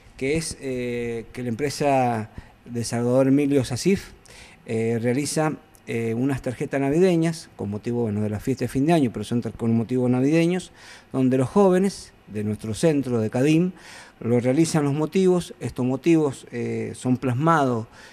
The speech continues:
en unas tarjetas como la que estoy mostrando en este momento. La empresa colabora económicamente, eh, ayuda económicamente en algunas necesidades concretas que tenemos,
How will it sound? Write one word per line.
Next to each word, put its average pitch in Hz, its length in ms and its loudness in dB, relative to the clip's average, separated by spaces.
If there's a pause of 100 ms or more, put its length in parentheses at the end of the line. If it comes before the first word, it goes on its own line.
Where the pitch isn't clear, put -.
(200)
en 113 500 2
unas 127 200 2
tarjetas 123 420 -6
como 117 240 0
la 110 80 -4
que 107 100 -12
estoy 123 220 -4
mostrando 131 400 -2
en 139 60 -2
este 139 140 -6
momento. 185 520 0 (580)
La 123 100 -2
empresa 151 600 0 (180)
colabora 143 560 4
económicamente, 165 1040 2 (720)
eh, 117 520 -2
ayuda 143 400 6
económicamente 127 1120 0
en 110 80 -4
algunas 120 340 0
necesidades 127 600 0
concretas 120 400 -2
que 120 100 -2
tenemos, 175 540 0